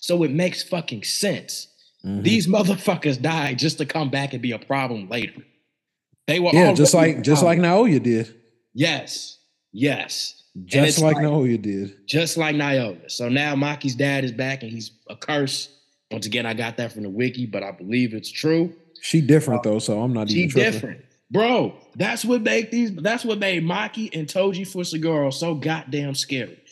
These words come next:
Speaker 1: Not only could they fucking kill you and you were a, a, a, a fucking curse user, but, but you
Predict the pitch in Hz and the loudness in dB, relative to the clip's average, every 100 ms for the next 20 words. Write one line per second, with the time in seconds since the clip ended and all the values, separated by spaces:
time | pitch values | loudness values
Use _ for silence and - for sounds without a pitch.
0 | - - - 160 180 - 220 277 277 - | -20 -20 -2 0 0 0 2 6 6 4
1 | 247 240 196 165 - 208 208 190 165 208 | 2 0 -4 -8 -6 -8 -6 -6 -4 -2
2 | 202 151 127 123 185 214 220 202 196 165 | 0 0 0 -4 -4 -2 -2 -2 -2 -4
3 | - 147 151 143 139 131 131 170 - 135 | -6 -8 -4 -4 -4 -6 -6 -8 -6 -8
4 | - 190 214 139 113 98 92 113 - _ | -4 -4 -2 -2 -4 -6 -12 -16 -18 _
5 | _ _ _ _ 175 220 196 - 123 - | _ _ _ _ 0 0 -4 -12 -6 -4
6 | - 160 233 | -2 0 2